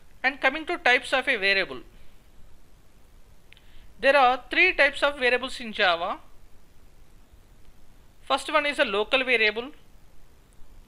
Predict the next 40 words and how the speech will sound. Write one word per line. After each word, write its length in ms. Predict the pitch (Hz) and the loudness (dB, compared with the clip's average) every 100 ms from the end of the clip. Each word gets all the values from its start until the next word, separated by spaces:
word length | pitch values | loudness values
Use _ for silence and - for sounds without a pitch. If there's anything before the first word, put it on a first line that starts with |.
| - | -20
second 460 | - - 247 285 285 | -10 -2 0 0 0
one 180 | 285 | -2
is 120 | 269 277 | -2 -6
an 80 | - | -6
instance 520 | 185 220 - 269 262 | -8 -2 4 4 2
variable, 480 | 233 208 202 214 254 - - - - - - | -2 0 0 -2 -10 -16 -20 -20 -20 -20 -4
and 220 | 208 226 | -2 -2
third 240 | - 247 277 | 2 2 2
one 120 | 269 | 0
is 120 | 254 | -4
a 60 | 269 | -10
static 420 | - 196 180 196 | 2 2 2 -2
variable. 360 | 185 139 123 - - - - - - - - - - - - - - - - - - - - - - - - - - - - - - | -2 -2 -4 -10 -16 -20 -20 -20 -18 -18 -18 -20 -20 -20 -20 -20 -20 -20 -20 -20 -18 -18 -18 -20 -20 -20 -20 -20 -20 -20 -20 -20 -20
So 220 | - 240 | -8 -2
types 280 | - 196 - | 0 2 2
of 120 | 240 | 0
variables. 480 | 220 220 233 370 - | 2 2 2 -4 -10
So 180 | - 233 | -6 -4
there 180 | 214 220 | 0 0
are 100 | 262 - | 0 -2
three 220 | 226 285 330 | 0 2 4
types 260 | 262 262 | 2 2
of 140 | 262 233 | -2 0
variables 460 | 220 226 240 - | 0 -2 -4 -10
in 100 | 233 | -6
Java. 380 | 202 175 196 320 | 0 0 0 -4
The 120 | 226 185 | -6 -4
first 260 | 214 - | -4 -2
one 140 | 277 262 | -4 -2
is 120 | 262 | -2
a 80 | 262 | 0
local 340 | 208 208 254 | -2 -2 -4
variables, 640 | 226 214 208 220 311 - - - - - - - | -2 0 0 -4 -10 -14 -16 -20 -20 -20 -20 -14
and 120 | 196 | -8
second 240 | 226 233 | -6 -6
one 100 | 254 | -6
is 60 | 262 | -2
the 120 | 247 | -4
instance 420 | 185 220 269 269 | -4 -4 -2 -2
variables, 520 | 254 220 208 226 269 | -2 -2 -2 -6 -12